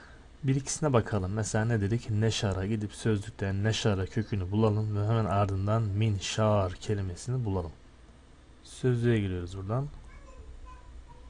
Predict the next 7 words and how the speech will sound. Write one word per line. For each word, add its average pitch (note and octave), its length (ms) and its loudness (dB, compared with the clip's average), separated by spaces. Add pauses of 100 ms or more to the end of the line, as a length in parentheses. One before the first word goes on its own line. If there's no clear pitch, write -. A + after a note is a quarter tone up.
(3000)
Neşara. A2 680 -4
Nun, B2 380 2 (320)
şin, A#2+ 720 0 (1600)
ra. G#2+ 640 0 (180)
Nun A2 260 -2
burada G#2 300 -4
var. A2+ 340 -6